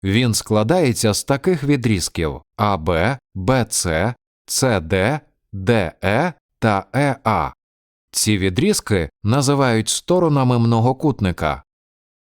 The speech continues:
Частина обмеженої цими відрізками площини і самі відрізки разом утворюють многокутник.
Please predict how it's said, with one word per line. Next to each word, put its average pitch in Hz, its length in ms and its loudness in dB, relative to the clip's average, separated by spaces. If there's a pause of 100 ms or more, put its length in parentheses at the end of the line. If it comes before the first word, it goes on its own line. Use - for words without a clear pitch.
(360)
Частина 139 760 2
обмеженої 95 840 2
цими 98 400 0
відрізками 90 760 0
площини 101 760 0
і 76 80 -4
самі 98 440 0
відрізки 82 800 -2 (120)
разом 143 560 2
утворюють 110 640 2
многокутник. 127 920 0